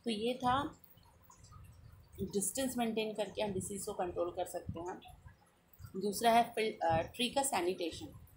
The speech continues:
या फिर ऑर्चर्ड का सैनिटेशन। तो ट्री भी सैनिटे-, हम ट्री में भी सैनिटाइजेशन कर सकते हैं और हम ऑर्चर्ड में भी सैनिटाइजेशन कर सकते हैं।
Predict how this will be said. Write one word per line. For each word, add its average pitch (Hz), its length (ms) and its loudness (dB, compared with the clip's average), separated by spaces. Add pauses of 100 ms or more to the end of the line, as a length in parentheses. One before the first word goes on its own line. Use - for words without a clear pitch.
(300)
या 208 80 4
फिर - 440 0
ऑर्चर्ड 196 340 6
का 175 60 -2
सैनिटेशन। 139 580 -6 (500)
तो 285 80 4 (600)
ट्री 262 200 4
भी 277 140 2
सैनिटे-, 254 580 4
हम 214 440 0
ट्री - 400 -2
में 262 140 4
भी 254 80 0
सैनिटाइजेशन 233 760 0
कर 220 140 2
सकते 214 400 -6
हैं 220 200 -6
और 208 240 0
हम 220 220 -4
ऑर्चर्ड 180 400 0
में 185 160 -2
भी 254 260 -2 (440)
सैनिटाइजेशन 180 680 6
कर 156 140 -4
सकते - 300 -8
हैं। 175 120 -6